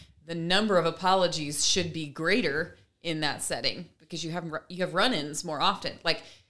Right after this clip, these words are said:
literally, our children end up having to apologize to each other and or to cousins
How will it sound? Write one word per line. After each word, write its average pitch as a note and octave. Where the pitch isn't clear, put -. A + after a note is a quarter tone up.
literally, B3
our G3
children A3
end F#3
up F#3
having F3
to F#3+
apologize F3
to G3+
each F3
other A3
and F3
or F3+
to F3
cousins A3+